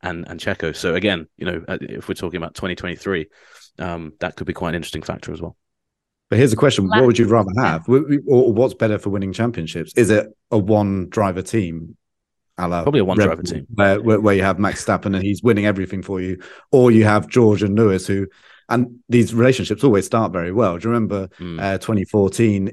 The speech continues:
Speaker 2: in Bahrain when Lewis and Nico had their first real wheel-to-wheel battle? And, um,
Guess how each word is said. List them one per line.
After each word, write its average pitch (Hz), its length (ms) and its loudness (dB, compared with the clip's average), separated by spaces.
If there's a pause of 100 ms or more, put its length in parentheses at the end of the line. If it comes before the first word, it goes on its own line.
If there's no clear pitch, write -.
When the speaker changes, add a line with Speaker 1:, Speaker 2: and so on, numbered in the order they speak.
Speaker 2:
in 95 300 -2
Bahrain 98 600 0
when 92 320 -6 (260)
Lewis 104 320 0
and 98 120 0
Nico 101 300 0
had 90 120 -4
their 95 120 -4
first - 460 -6 (300)
real 107 300 2
wheel-to-wheel 98 640 -2
battle? 95 580 -6
And, 95 340 -4
um, 95 340 -2